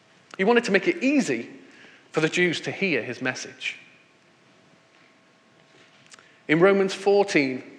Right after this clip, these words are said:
thirteen to seventeen, Paul expands on this idea when he was confronted with a similar si-, situation about food laws and what laws believers are required to follow. It goes, he says,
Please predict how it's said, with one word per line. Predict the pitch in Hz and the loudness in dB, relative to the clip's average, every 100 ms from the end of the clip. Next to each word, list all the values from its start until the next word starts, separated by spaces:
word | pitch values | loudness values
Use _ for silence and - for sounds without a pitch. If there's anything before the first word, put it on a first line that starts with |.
| - _ _ _ | -20 _ _ _
thirteen | - - 127 131 120 | -10 -4 -4 -4 -10
to | 127 | -8
seventeen, | - 120 110 - 101 - - _ - _ | -6 -6 -6 -10 -12 -16 -20 _ -20 _
Paul | - 190 190 | 4 4 6
expands | 170 - - 175 170 175 175 | 2 -2 0 2 4 2 2
on | 151 147 | 0 2
this | 143 143 | 2 2
idea | 135 131 127 98 - - - - _ - - - | 2 2 0 -2 -8 -20 -20 -20 _ -20 -16 0
when | 147 | 2
he | 151 | 2
was | |
confronted | - 156 - 220 196 156 | 2 -2 2 2 4 2
with | 147 | 4
a | 143 | 0
similar | - 269 247 185 | 0 2 4 4
si-, | - 147 - | 4 -2 -2
situation | - 160 - 127 117 - 123 - - - - - | -2 -2 2 0 2 0 -4 -6 -18 -20 -20 -8
about | 135 131 123 | 0 0 0
food | - 165 143 | 2 4 6
laws | 123 107 110 - - - - - _ _ _ _ _ _ _ _ - | 4 2 -2 -4 -8 -14 -20 -20 _ _ _ _ _ _ _ _ -8
and | 127 143 | 0 0
what | 165 | 2
laws | 156 147 143 139 | 4 6 6 2
believers | - 139 143 139 139 | 0 2 4 4 2
are | 139 131 | 0 -4
required | 131 131 117 113 - | -4 -2 -2 -4 -8
to | |
follow. | - 117 104 - - - - _ _ _ _ _ _ _ _ _ _ _ _ _ - - | -6 -4 -4 -10 -18 -20 -20 _ _ _ _ _ _ _ _ _ _ _ _ _ -20 -14
It | 120 | -4
goes, | 139 131 127 | 0 0 -2
he | 151 | -4
says, | - 135 107 - | 4 4 4 -6